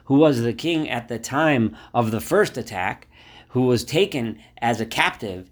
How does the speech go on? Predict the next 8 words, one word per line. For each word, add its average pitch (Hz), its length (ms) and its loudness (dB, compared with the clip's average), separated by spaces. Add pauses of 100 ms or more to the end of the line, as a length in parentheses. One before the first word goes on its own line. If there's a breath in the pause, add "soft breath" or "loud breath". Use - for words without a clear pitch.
into, 123 800 0
uh, 107 180 0
slavery, 135 640 -2
into 123 600 -2
the, 107 320 0 (360 loud breath)
uh, 104 240 -2
into 113 240 -6
Babylon. 101 680 -2